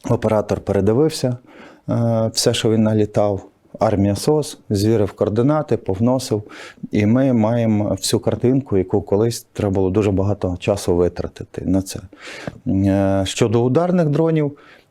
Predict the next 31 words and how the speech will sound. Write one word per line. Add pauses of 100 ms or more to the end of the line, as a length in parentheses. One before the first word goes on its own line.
(220)
то
за
цим
взагалі
майбутнє,
тому
ми
так
і
рахували,
тому
що, (840)
дивлячись,
як, (400)
е,
знову
ж,
та,
не
треба
йти,
там,
робити
засаду,
не
треба
йти
робити
нальот,
тому
що,